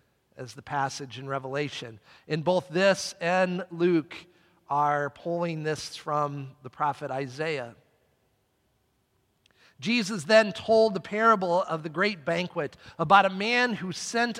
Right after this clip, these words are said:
out invitations to a banquet that he was having, yet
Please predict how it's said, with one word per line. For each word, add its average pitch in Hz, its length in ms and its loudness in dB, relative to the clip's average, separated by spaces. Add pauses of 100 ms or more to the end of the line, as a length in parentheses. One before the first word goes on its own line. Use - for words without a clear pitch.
out 214 340 4
invitations 180 920 -6 (460)
to 208 180 4
a 185 40 4
banquet 190 600 0 (300)
that 180 160 0
he 196 100 -8
was 185 200 -4
having, 202 400 2
yet 190 260 -2